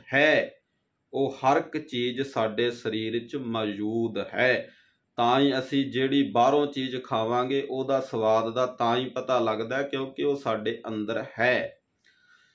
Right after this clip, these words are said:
ਸ਼ੂਗਰ ਮਿੱਠਾ ਸਾਡੇ ਸਰੀਰ 'ਚ ਹੈ, ਪਰ ਇੱਕ ਲਿਮਟ 'ਚ ਹੈ। ਹਰ ਇੱਕ ਚੀਜ਼ ਇੱਕ ਲਿਮਟ 'ਚ ਹੈ। ਜੋ ਮਿਰਚ ਹੈ, ਨੂਣ ਹੈ, ਜੋ ਵੀ ਤੁਸੀਂ ਖਾਂਦੇ ਹੋ, ਉਹ ਹਰ ਇੱਕ ਚੀਜ਼ ਅੰਦਰ ਹੈ, ਉਹਦੀ ਇੱਕ ਲਿਮਟ ਹੈ।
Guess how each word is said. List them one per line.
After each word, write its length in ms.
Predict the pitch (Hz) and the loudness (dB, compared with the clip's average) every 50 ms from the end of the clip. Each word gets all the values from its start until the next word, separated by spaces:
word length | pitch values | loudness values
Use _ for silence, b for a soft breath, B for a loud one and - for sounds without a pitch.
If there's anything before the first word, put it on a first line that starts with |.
| b b | b b
ਸ਼ੂਗਰ 600 | _ - - - 139 123 117 117 117 131 139 143 139 | _ -18 -12 -6 -4 -2 -2 -2 2 2 4 4 4
ਮਿੱਠਾ 520 | 131 120 117 117 - - - 139 135 131 | 4 2 0 -2 -4 -2 2 2 2 2
ਸਾਡੇ 400 | 135 - 127 117 113 110 127 131 | 2 0 -2 -2 0 0 -4 -4
ਸਰੀਰ 500 | 127 - - 123 110 117 117 120 120 120 | -4 -6 -4 -4 -2 0 0 0 0 -2
'ਚ 100 | 120 - | -4 -6
ਹੈ, 580 | 123 113 113 120 127 151 156 135 104 90 - b b b b b _ - - | -8 -6 0 2 4 4 4 4 2 0 -4 b b b b b _ 0 2
ਪਰ 180 | 123 123 120 - | 2 2 2 0
ਇੱਕ 200 | 135 139 - - | -4 -4 -2 -2
ਲਿਮਟ 460 | 127 120 117 120 131 147 165 156 156 | 0 2 2 4 4 4 2 2 0
'ਚ 160 | 151 - - 120 | -4 -4 -2 -4
ਹੈ। 220 | 101 87 85 - b b b b b - | -4 -4 -6 -8 b b b b b -6
ਹਰ 180 | - 143 151 180 | 0 2 2 2
ਇੱਕ 200 | 190 - - 180 | 2 0 -2 -6
ਚੀਜ਼ 380 | 170 - - 147 151 156 156 156 | -6 -2 0 2 4 4 2 2
ਇੱਕ 280 | - - 156 - - 147 | -2 -4 -4 -4 -2 -2
ਲਿਮਟ 420 | 127 120 117 131 151 165 156 - | -2 0 2 2 2 2 0 -4
'ਚ 140 | - - 135 | -6 -4 -2
ਹੈ। 240 | 117 95 - - b b b b b - | -2 -2 -2 -6 b b b b b -14
ਜੋ 340 | 104 113 131 135 139 143 147 | -4 0 2 6 6 6 6
ਮਿਰਚ 500 | 143 127 123 127 127 139 139 - - - | 6 4 2 2 2 0 -2 -6 -4 -2
ਹੈ, 280 | 131 127 127 127 123 117 | 2 2 4 4 4 2
ਨੂਣ 540 | 117 113 117 120 123 131 131 135 135 135 | 2 0 0 0 2 2 2 2 2 2
ਹੈ, 80 | 131 127 | 2 0
ਜੋ 320 | 113 104 120 139 143 156 170 | 0 2 6 6 8 8 8
ਵੀ 140 | 180 185 185 | 8 6 6
ਤੁਸੀਂ 360 | 185 156 147 - 147 139 139 | 4 2 0 2 0 0 0
ਖਾਂਦੇ 400 | - 135 117 107 110 110 110 107 | -2 -4 -4 -2 -2 -2 -2 -2
ਹੋ, 100 | 107 104 95 - - _ _ _ _ - | -2 -2 -4 -8 -14 _ _ _ _ -4
ਉਹ 280 | 127 139 151 160 147 - | 0 0 2 0 0 -2
ਹਰ 200 | - 131 151 180 | 0 2 2 2
ਇੱਕ 180 | 185 180 - | 2 -2 -4
ਚੀਜ਼ 380 | 175 - - 143 143 143 139 151 - - - | -6 -2 2 2 4 4 2 0 -2 -2 -2
ਅੰਦਰ 360 | 139 131 131 131 139 143 139 135 - 131 | -2 -2 0 0 0 2 2 0 0 2
ਹੈ, 200 | 131 139 147 143 | 2 4 4 2
ਉਹਦੀ 360 | 147 - 139 143 143 143 147 151 110 | 2 2 2 2 2 4 2 0 2
ਇੱਕ 260 | - 143 139 139 - 139 | 0 0 0 0 -2 -4
ਲਿਮਟ 580 | 120 110 110 107 131 165 190 208 202 - - | -4 -2 -2 2 4 4 4 4 2 2 4
ਹੈ। 260 | 156 143 117 107 B | 2 2 2 0 B